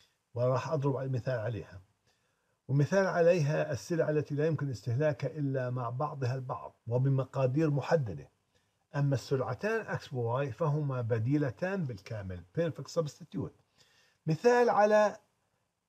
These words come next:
الس-، السلع المتممة بالكامل زوج الأحذية. يعني لا، لو إني الآن اشتريت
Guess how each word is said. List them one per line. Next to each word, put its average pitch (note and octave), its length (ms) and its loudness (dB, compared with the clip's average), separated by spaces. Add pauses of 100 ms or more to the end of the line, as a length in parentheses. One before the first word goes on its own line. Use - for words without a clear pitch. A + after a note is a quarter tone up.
الس-، B2+ 220 -2
السلع G3+ 680 0
المتممة E3 520 2
بالكامل D#3 640 -2
زوج A#3 320 4
الأحذية. E3 640 -4 (720)
يعني E3+ 320 0
لا، F3 380 0
لو F#3 200 2
إني F#3 280 -2 (260)
الآن D3 460 -4
اشتريت E3 560 -4